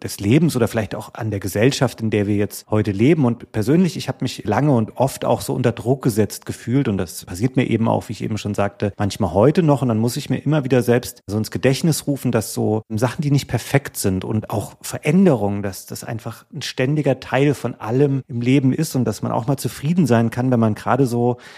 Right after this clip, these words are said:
die Bauklötzchen des Erwachsenenlebens irgendwie hingestellt hat, wie es eben geht und dass es auch okay ist, wenn da irgendwie in der dritten Reihe mal zwei umfallen, weil sonst strebt man immer so nach Optimierung und ist dann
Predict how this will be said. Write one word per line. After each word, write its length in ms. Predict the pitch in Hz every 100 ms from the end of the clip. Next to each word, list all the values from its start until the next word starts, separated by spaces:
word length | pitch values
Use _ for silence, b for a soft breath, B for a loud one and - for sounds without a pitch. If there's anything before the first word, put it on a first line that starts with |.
| B B B -
die 100 | 120
Bauklötzchen 1000 | 110 - 131 135 151 - 135 - - 135
des 160 | 123 -
Erwachsenenlebens 720 | 107 131 - 151 120 120 123
irgendwie 260 | 135 104 120
hingestellt 680 | 147 185 196 - 156 156 -
hat, 260 | 160 - -
wie 180 | 147
es 160 | 135 -
eben 300 | - 120 117
geht 320 | 113 170 202
und 80 | 139
dass 140 | 123
es 120 | 123 -
auch 220 | 143 156
okay 280 | 147 - 147
ist, 200 | 131 131
wenn 200 | 131 131
da 140 | 123
irgendwie 300 | 127 127 127
in 80 | 117
der 100 | 117
dritten 300 | - 143 139
Reihe 280 | 117 123 127
mal 280 | 120 117
zwei 320 | - 127 117 120
umfallen, 720 | 139 175 - 101 110 139 147 B B B B -
weil 320 | 117 131 135 -
sonst 380 | 123 120 - - _
strebt 380 | - - 185 -
man 140 | 143 151
immer 220 | 175 165
so 120 | 147
nach 180 | 135 -
Optimierung 840 | 151 - 117 117 147 156 139 127
und 180 | 123 117
ist 240 | 110 -
dann 240 | 117 113